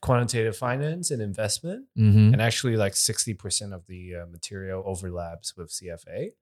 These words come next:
Speaker 2: Right.
Speaker 1: And actually, it goes, like, deeper into topic, not just, like, you
Speaker 2: Yeah,
Speaker 1: know, like,
Speaker 2: yeah.
Speaker 1: a broad
Speaker 2: You're, like, a
Speaker 1: overview, right?
Speaker 2: specialist.
Speaker 1: Yeah. So, um, I actually know, like, you know, when I, when I looked at the C F A material, I actually know maybe seventy percent of the stuff.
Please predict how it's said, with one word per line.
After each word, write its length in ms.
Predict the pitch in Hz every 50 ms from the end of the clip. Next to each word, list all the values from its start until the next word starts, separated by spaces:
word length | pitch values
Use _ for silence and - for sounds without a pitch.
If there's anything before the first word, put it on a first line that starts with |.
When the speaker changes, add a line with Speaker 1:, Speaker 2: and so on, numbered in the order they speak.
| _ -
Speaker 2:
Right. 240 | 107 104 104 101 95 90
Speaker 1:
And 100 | - 110
actually, 400 | 104 117 120 - - 123 117 98
it 100 | 101 -
goes, 380 | - 113 110 110 104 92 104
like, 240 | 110 98 95 92 92 _ _ _ _ -
deeper 480 | 110 101 104 101 - 107 87 82 87 _
into 460 | - 95 87 - 104 98 92 90 90 90 _ _ -
topic, 320 | - 117 110 - 101 92
not 160 | 92 101 107
just, 160 | 101 104 98 107
like, 140 | 92 - - _
you 120 | - 117 123
Speaker 2:
Yeah, 80 | 123 117
Speaker 1:
know, 80 | 113
like, 60 | 113 117
Speaker 2:
yeah. 140 | 110 104 98
Speaker 1:
a 20 | -
broad 280 | 127 117 113 - - 147
Speaker 2:
You're, 100 | 143 143
like, 140 | 139 131
a 20 | 123
Speaker 1:
overview, 160 | 120 104 101
right? 120 | 123 117
Speaker 2:
specialist. 580 | - - 113 135 120 107 - - - - - -
Speaker 1:
Yeah. 200 | 147 135 117 113
So, 600 | 107 - - 143 131 127 127 123 120 120 123 - _ _ _ -
um, 340 | 123 120 117 113 117 120
I 120 | 113 117 139
actually 240 | 139 - 170 156 139
know, 180 | 120 113 113 110
like, 180 | 104 101 95 98 101 107
you 80 | 104
know, 80 | 98 92
when 160 | 92 90 92
I, 80 | 95 95
when 180 | 92 95 95
I 60 | 101 107
looked 200 | 107 101 - -
at 100 | 95 82
the 80 | 90
C 220 | 87 - - 101 92
F 160 | 92 90 -
A 220 | 95 90 90 87 90
material, 460 | 87 85 - - 113 101 92 82 82
I 80 | 87 98
actually 240 | 101 - 131 120 104
know 180 | 98 95 92
maybe 260 | 90 92 90 92 87 87
seventy 340 | - - 107 92 90 92 90
percent 300 | 90 - 87 - - 85
of 80 | 82 -
the 60 | -
stuff. 320 | - - - 165 - -